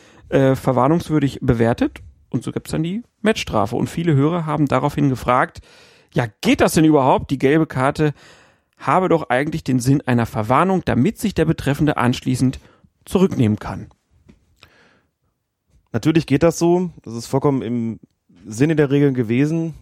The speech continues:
Speaker 2: Den Einwand, dass der Spieler ja gar nicht verwarnt worden sei und dementsprechend die gelbe Karte nicht als im Wortsinne Verwarnung und auch Vorwarnung.
Speaker 1: Es heißt eben nicht Vorwarnung.
Speaker 2: Es heißt eben Verwarnung.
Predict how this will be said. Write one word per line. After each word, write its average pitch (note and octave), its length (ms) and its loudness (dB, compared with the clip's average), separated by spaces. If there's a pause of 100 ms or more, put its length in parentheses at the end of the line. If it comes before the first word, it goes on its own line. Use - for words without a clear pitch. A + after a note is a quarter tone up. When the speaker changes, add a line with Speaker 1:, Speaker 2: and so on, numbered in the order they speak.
(100)
Speaker 2:
Den B2 280 0
Einwand, F3 840 0
dass C#3 140 2
der C#3+ 100 0
Spieler D3 300 2
ja C3+ 180 4
gar B2+ 160 2
nicht - 280 -6 (320)
verwarnt B2+ 440 0
worden B2 240 0
sei A2 320 2
und C3 100 -4
dementsprechend C3+ 460 0
die C3 60 -2
gelbe B2+ 220 2
Karte C3+ 300 0
nicht C3+ 180 -4
als - 320 -2 (760)
im A#2 160 -4
Wortsinne C3 400 2
Verwarnung C#3 760 0 (320)
und - 140 -8
auch - 140 -2
Vorwarnung. C#3 640 2 (1000)
Speaker 1:
Es B2+ 140 0
heißt C#3 180 0
eben D3 240 0
nicht D#3+ 220 0
Vorwarnung. A2+ 640 -4 (680)
Speaker 2:
Es - 140 -12
heißt A#2+ 180 2
eben A#2 160 0
Verwarnung. F#2+ 640 0